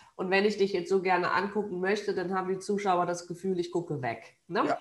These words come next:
Speaker 1: Das
Speaker 2: Ja.
Speaker 1: ist dann das Problem. Habe ich jetzt eine Gruppe, ähm,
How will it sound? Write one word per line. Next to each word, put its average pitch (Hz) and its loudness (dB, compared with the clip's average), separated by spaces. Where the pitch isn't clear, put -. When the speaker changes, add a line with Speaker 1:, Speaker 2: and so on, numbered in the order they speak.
Speaker 1:
Das 165 0
Speaker 2:
Ja. 208 2
Speaker 1:
ist 202 -4
dann 185 2
das 180 -2
Problem. 143 -2
Habe 190 6
ich 214 0
jetzt - 0
eine 185 6
Gruppe, 185 0
ähm, 185 2